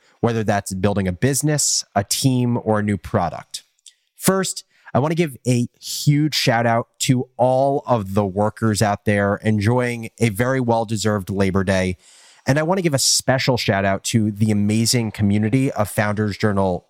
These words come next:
listeners and workers, and the more than a hundred and twenty employees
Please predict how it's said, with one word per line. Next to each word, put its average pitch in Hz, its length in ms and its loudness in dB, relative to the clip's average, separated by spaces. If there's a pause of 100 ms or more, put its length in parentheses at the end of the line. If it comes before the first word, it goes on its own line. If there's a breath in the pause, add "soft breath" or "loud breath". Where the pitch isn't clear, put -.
listeners 127 760 0
and 107 300 0
workers, 165 560 0 (480 loud breath)
and 175 380 2
the 147 40 2
more 143 220 2
than 127 260 0
a 127 80 0
hundred 135 460 0
and 120 160 0
twenty 113 380 0
employees 110 680 -2